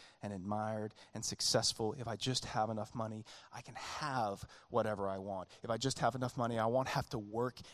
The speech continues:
anymore. If I just have enough money, I won't have any problems anymore." Money isn't just money. It is the prophet of whatever lesser god we serve. And it's the reason why Jesus said, "No one can serve two masters."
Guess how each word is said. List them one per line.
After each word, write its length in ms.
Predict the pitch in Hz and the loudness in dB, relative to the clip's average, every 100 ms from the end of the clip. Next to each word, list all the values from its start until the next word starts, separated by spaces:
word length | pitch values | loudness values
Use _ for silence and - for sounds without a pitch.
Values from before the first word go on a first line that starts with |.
| - | -10
anymore. 420 | 107 104 98 98 | -8 -6 -4 -2
If 60 | 113 | -2
I 80 | |
just 240 | 117 135 - | 0 0 0
have 180 | 151 131 | 2 2
enough 220 | 120 110 | 0 2
money, 260 | 120 117 | 2 4
I 60 | 113 | 4
won't 220 | 117 117 | 2 0
have 160 | - 110 | -2 -2
any 120 | 113 | -4
problems 920 | - - - 117 120 110 104 95 95 - - - - | -4 -2 0 -2 -2 -4 -6 -6 -8 -8 -14 -20 -14
anymore." 640 | 104 101 98 90 87 87 92 - - | -10 -10 -10 -10 -8 -8 -10 -16 -4
Money 400 | 131 147 143 131 | 0 2 2 0
isn't 340 | 120 120 120 107 | -4 -2 -2 -2
just 320 | 117 104 - | 0 0 0
money. 460 | 110 113 110 101 - - | 0 0 -2 -6 -10 -10
It 160 | 123 127 | -6 -4
is 160 | 127 | -4
the 120 | 117 113 | -6 -4
prophet 600 | - - 120 117 131 113 | -4 2 2 2 0 -2
of 180 | 113 107 | -2 -6
whatever 480 | 104 104 107 104 104 | -2 -2 -2 -2 -4
lesser 420 | 101 98 98 101 | -6 -6 -6 -6
god 300 | 95 98 95 | -8 -10 -10
we 140 | 98 95 | -14 -8
serve. 560 | - 101 92 - - - _ _ _ _ _ _ - _ _ _ _ _ _ - | -6 -6 -8 -16 -20 -20 _ _ _ _ _ _ -20 _ _ _ _ _ _ -4
And 120 | 120 | -2
it's 160 | 107 - | 2 6
the 100 | 123 | 6
reason 400 | 120 123 123 113 | 8 6 4 4
why 160 | 107 | 4
Jesus 420 | 107 110 110 107 | 2 0 0 2
said, 440 | 107 - 113 101 101 | 2 4 4 2 -2
"No 200 | 110 110 | -2 -2
one 200 | 107 104 | -2 -6
can 180 | - 104 | -8 -2
serve 320 | - 104 98 | 0 0 -2
two 160 | - 113 | -6 -8
masters." 640 | 98 95 - 85 - - | -8 -8 -8 -8 -10 -10